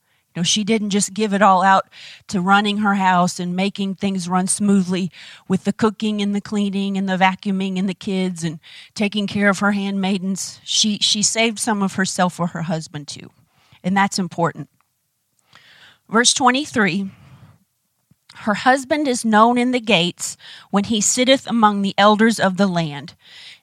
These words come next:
In this scripture, the gates refer to the city gates where they had their city council meetings.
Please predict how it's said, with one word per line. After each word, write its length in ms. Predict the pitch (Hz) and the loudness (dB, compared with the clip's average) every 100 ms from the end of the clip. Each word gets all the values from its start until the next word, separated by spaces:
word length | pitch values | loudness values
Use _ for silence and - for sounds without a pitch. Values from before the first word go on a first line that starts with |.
| - | -4
In 160 | 220 | 0
this 160 | 269 320 | 2 0
scripture, 420 | - 285 - 240 | 0 2 2 0
the 140 | 202 | 0
gates 340 | 196 208 233 - | 2 2 0 -4
refer 320 | 254 - 220 | -4 0 2
to 160 | 208 208 | 2 -2
the 140 | 196 | -2
city 340 | - 226 220 | -2 -2 -2
gates 420 | 202 202 190 - - | 0 0 0 -2 -2
where 120 | 185 | 0
they 160 | 190 | 2
had 320 | 196 - 202 190 | 0 0 0 0
their 100 | 190 | -2
city 320 | - 220 208 | -2 -4 -4
council 500 | - 202 180 - 185 | -2 -2 -2 -2 -2
meetings. 540 | 185 165 151 160 - | -2 -4 -6 -10 -12